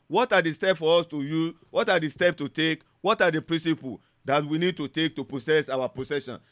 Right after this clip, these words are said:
Amen. Once again, I will be reading from, I will be making use of Amplified Bible. Amen. Amplified Bible. Amen.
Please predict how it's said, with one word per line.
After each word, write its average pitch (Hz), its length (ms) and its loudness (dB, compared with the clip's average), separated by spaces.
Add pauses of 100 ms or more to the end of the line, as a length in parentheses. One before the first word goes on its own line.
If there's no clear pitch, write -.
(200)
Amen. 151 680 2
Once 214 180 4
again, 175 440 0 (220)
I 147 100 0
will 170 100 -2
be 165 160 -2
reading 202 300 -6
from, 147 500 -4
I 151 80 -4
will 165 80 -4
be 165 80 -6
making 190 280 -2
use 170 160 -8
of 143 200 -2
Amplified 151 520 0
Bible. 135 360 -2 (300)
Amen. 151 360 0
Amplified 156 720 -2 (240)
Bible. 120 520 0 (100)
Amen. 131 520 -4